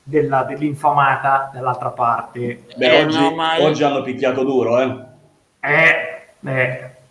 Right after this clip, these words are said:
Speaker 2: Hanno
Speaker 3: Beh, è un
Speaker 2: fatto
Speaker 3: bel
Speaker 2: tre, quattro
Speaker 3: gesto, dai,
Speaker 2: interventi
Speaker 3: almeno
Speaker 2: da
Speaker 3: sarà contento Mourinho, cioè, almeno un test probante, cominciamo a capire davvero,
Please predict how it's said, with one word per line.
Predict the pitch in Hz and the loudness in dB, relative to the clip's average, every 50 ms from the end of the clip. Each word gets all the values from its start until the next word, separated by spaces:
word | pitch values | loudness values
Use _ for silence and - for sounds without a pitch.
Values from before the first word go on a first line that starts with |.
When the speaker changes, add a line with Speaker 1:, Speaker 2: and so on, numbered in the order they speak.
| - | -12
Speaker 2:
Hanno | - - - | -10 -6 0
Speaker 3:
Beh, | - 339 | 2 2
è | 302 | 4
un | - | 4
Speaker 2:
fatto | 208 208 247 247 | 2 2 2 4
Speaker 3:
bel | 233 - | 4 4
Speaker 2:
tre, | - 247 262 | 4 4 2
quattro | 240 202 170 | 2 2 0
Speaker 3:
gesto, | - - - | 0 -2 0
dai, | - - - | 2 2 2
Speaker 2:
interventi | 208 180 - 127 127 - 208 | 2 2 2 2 2 0 0
Speaker 3:
almeno | 226 226 226 | 0 2 2
Speaker 2:
da | 220 220 - - 101 - - - | 2 2 0 -2 -4 -8 -14 -12
Speaker 3:
sarà | - - 208 220 233 | -4 -2 -2 -2 0
contento | 233 226 240 214 185 214 233 254 254 - - 214 | 0 0 -2 0 2 2 2 2 2 0 -4 -6
Mourinho, | 196 196 196 180 190 196 175 165 160 160 151 | -6 -4 -6 -4 -4 -6 -6 -8 -8 -10 -8
cioè, | - 185 170 - - _ _ _ - | -6 -6 -6 -6 -8 _ _ _ -6
almeno | - 175 185 208 240 247 247 226 | -4 -2 0 0 0 0 0 0
un | 220 196 | -2 -2
test | 190 220 226 - - 226 | 0 -2 -2 0 -2 -4
probante, | - - 185 185 165 180 196 208 214 214 202 170 196 202 202 202 202 196 - _ _ _ _ | -4 -4 -6 -2 0 0 2 2 0 0 -2 -6 -8 -6 -6 -6 -6 -8 -12 _ _ _ _
cominciamo | - 190 202 208 196 185 208 214 202 | -10 -8 -8 -6 -4 -2 -2 0 0
a | 208 | -2
capire | 185 190 190 190 190 208 - 202 | -2 -2 -4 -2 -4 -4 -2 -2
davvero, | 196 190 180 170 185 190 196 180 185 185 180 170 165 165 160 160 156 160 - | -2 -4 -4 -4 -2 -2 0 0 0 0 2 2 2 2 4 2 2 0 -4